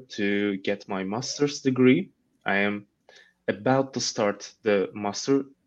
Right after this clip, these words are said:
uh, studies, mm, living with my girlfriend and our, uh, cat. Like, both of them are so cute, both my girlfriend and the cat.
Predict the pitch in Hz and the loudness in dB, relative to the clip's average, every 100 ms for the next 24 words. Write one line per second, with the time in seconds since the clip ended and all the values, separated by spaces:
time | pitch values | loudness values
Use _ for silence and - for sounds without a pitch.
0 | - 57 - - - 127 131 160 - - | -4 -4 -4 -8 4 4 4 2 -2 -8
1 | _ _ _ _ _ _ _ _ _ _ | _ _ _ _ _ _ _ _ _ _
2 | _ _ _ _ _ - 107 101 101 117 | _ _ _ _ _ -14 -10 -6 2 4
3 | 131 147 139 139 127 120 113 117 147 170 | 6 6 4 4 2 4 4 2 0 -2
4 | 190 - 101 101 101 101 101 - - - | -4 -4 -2 -2 -4 -6 -10 -18 -20 -20
5 | - _ 104 98 98 101 - _ - 95 | -20 _ 4 6 4 0 -6 _ -10 -4
6 | 92 90 - 135 120 - - _ _ _ | -2 -2 -2 2 2 2 -10 _ _ _
7 | _ _ _ _ _ _ - 98 - 127 | _ _ _ _ _ _ -4 -2 6 6
8 | 131 139 139 127 123 107 110 - 131 131 | 6 0 0 0 2 2 0 0 0 0
9 | - 127 - 117 113 113 107 107 110 110 | -2 -2 -2 0 0 -2 -2 2 2 0
10 | 117 113 104 101 - - 110 - | -4 -2 -4 -4 -2 0 0 -2